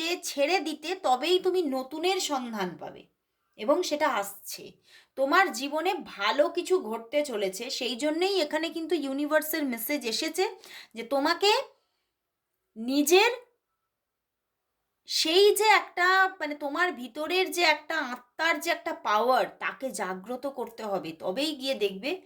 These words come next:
যে তুমি খুব ভালো আছো। সমস্ত কঠিন পরিস্থিতির মধ্যেও তুমি ভীষণ একটা হ্যাপিনেস তোমার মধ্যে কাজ করবে, তুমি ভীষণ ভালো থাকতে চলেছো, তোমাকে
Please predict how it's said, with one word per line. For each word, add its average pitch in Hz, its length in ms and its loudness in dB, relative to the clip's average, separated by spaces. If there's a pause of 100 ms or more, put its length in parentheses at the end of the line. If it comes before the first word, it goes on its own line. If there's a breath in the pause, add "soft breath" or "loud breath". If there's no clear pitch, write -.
(280 soft breath)
যে 269 80 -18
তুমি 339 180 -10
খুব 320 220 -6
ভালো 170 220 -6 (100)
আছো। - 180 -16
সমস্ত 392 540 -6 (160)
কঠিন 339 300 4 (140)
পরিস্থিতির 381 480 0
মধ্যেও 330 400 -6
তুমি 339 320 -4 (500)
ভীষণ 349 460 0
একটা 302 240 0 (200)
হ্যাপিনেস 277 540 4 (100)
তোমার 240 280 -4
মধ্যে 233 280 -6
কাজ 190 280 2
করবে, 269 320 2 (540 loud breath)
তুমি 320 160 -4 (240)
ভীষণ 392 460 2
ভালো 339 220 4
থাকতে 320 340 -4
চলেছো, 302 360 -4
তোমাকে 294 420 -6